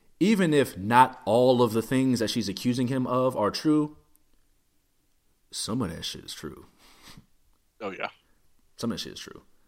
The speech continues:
Speaker 1: It's
Speaker 2: Yeah.
Speaker 1: like when, like,
Speaker 2: For sure.
Speaker 1: it's like when there were X amount of numbers, X amount of accusers of Bill Cosby,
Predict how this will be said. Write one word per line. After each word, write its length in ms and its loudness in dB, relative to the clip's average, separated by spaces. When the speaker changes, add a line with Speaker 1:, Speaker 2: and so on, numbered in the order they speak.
Speaker 1:
It's 200 2
Speaker 2:
Yeah. 60 2
Speaker 1:
like 140 4
when, 280 2
like, 340 2
Speaker 2:
For 180 -2
sure. 380 -10
Speaker 1:
it's 200 2
like 180 2
when 400 -2
there 220 2
were 220 6
X 220 0
amount 240 0
of 60 0
numbers, 420 0
X 200 2
amount 160 0
of 80 0
accusers 360 -2
of 120 -6
Bill 180 -4
Cosby, 460 -10